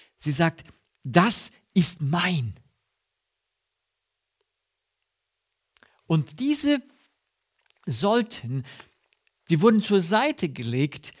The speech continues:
und sollten Gottes Priester sein, sein Eigentum. Aber dann,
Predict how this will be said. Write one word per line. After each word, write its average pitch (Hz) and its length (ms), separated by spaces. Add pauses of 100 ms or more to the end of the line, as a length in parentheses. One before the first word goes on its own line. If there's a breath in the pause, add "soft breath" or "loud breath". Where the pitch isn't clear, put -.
(260 soft breath)
und 202 220
sollten 143 480
Gottes 143 400 (120)
Priester 277 500
sein, 110 360 (520)
sein 135 400
Eigentum. 117 500 (840)
Aber 147 160
dann, 196 500